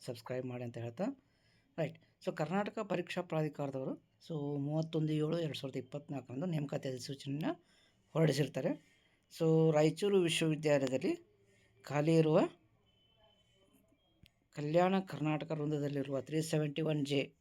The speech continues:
ಒಟ್ಟು ಹದಿನೆಂಟು ಸಹಾಯಕ ಪ್ರಾಧ್ಯಾಪಕರ ಹುದ್ದೆಗಳಿಗೆ ನೇರ ನೇಮಕಾತಿ ಸಂಬಂಧ ಕರ್ನಾಟಕ ಪರೀಕ್ಷಾ ಪ್ರಾಧಿಕಾರದಿಂದ, so, ಆನ್‌ಲೈನ್ ಮೂಲಕ ಅರ್ಜಿಯನ್ನು ಆಹ್ವಾನಿಸಿದ್ದಾರೆ. ಅರ್ಹ ಅಭ್ಯರ್ಥಿಗಳು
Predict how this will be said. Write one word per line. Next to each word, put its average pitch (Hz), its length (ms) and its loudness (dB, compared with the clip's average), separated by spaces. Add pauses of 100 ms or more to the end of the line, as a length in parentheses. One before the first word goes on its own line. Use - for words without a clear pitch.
(120)
ಒಟ್ಟು 156 400 -4
ಹದಿನೆಂಟು 165 540 -2
ಸಹಾಯಕ 151 360 -4
ಪ್ರಾಧ್ಯಾಪಕರ 139 560 -8
ಹುದ್ದೆಗಳಿಗೆ 139 560 -2 (500)
ನೇರ 165 260 2
ನೇಮಕಾತಿ 160 480 0
ಸಂಬಂಧ 131 400 -2
ಕರ್ನಾಟಕ 139 540 -6
ಪರೀಕ್ಷಾ - 360 -10
ಪ್ರಾಧಿಕಾರದಿಂದ, 123 600 -4 (640)
so, 170 60 0
ಆನ್‌ಲೈನ್ 156 460 4
ಮೂಲಕ 165 260 2
ಅರ್ಜಿಯನ್ನು 151 680 2
ಆಹ್ವಾನಿಸಿದ್ದಾರೆ. 135 680 -4 (580)
ಅರ್ಹ 160 240 2
ಅಭ್ಯರ್ಥಿಗಳು 151 680 0